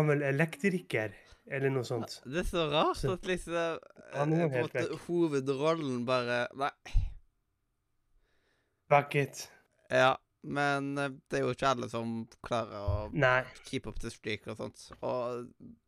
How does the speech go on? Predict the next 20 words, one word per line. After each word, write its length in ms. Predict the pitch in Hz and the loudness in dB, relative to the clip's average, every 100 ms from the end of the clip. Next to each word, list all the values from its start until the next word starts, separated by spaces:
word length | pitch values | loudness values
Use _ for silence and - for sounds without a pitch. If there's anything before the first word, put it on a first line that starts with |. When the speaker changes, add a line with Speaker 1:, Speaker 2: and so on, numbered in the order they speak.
| _ _ _ - | _ _ _ -16
Speaker 2:
i, 200 | 101 101 107 | -8 -8 -8
som 140 | 127 | -12
skuespiller, 400 | - 120 - 110 117 | -8 -6 -6 -6 -2
du 40 | |
må 100 | 120 | 0
alltid 300 | 113 110 123 | 0 -2 -6
få 300 | - - 117 107 | -8 -4 -2 -2
nye 200 | 117 113 | -4 -6
og 60 | 117 | -6
nye 180 | 113 110 | -8 -10
og 80 | 110 | -10
nye 160 | 110 | -10
roller, 320 | 107 110 113 - | -8 -8 -8 -10
og 160 | - - | -12 -8
det 140 | 117 95 | -8 -8
er 160 | 98 | -8
ikke 220 | - - - | -10 -12 -10
bare 220 | 110 110 | -10 -10
bare. 340 | 113 110 113 - _ - - _ _ _ | -12 -14 -14 -18 _ -20 -20 _ _ _
Men, 480 | - 151 170 190 208 | -10 0 0 0 -4